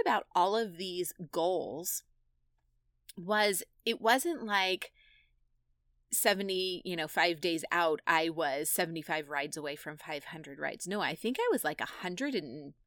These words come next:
seventy rides away or something like that. So it was gonna take some serious thought. It was gonna take some serious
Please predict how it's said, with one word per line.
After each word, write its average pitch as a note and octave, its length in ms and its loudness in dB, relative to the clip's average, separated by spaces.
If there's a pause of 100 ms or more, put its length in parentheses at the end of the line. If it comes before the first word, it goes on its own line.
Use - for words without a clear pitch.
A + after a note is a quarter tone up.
(500)
seventy E3 720 -4
rides C#3+ 460 -6
away C3 420 -4
or - 80 -4
something C4+ 440 2
like G3+ 180 0
that. - 180 2
So - 220 0
it D#4 160 2
was A4+ 180 4
gonna E4+ 220 -2
take F3+ 340 -4
some F#3 220 -2
serious B3+ 960 2 (520)
thought. - 460 0 (320)
It G#3+ 80 6
was A#3+ 160 4
gonna C#4 220 2
take G3 260 -2
some G3 180 -4
serious F#3+ 460 0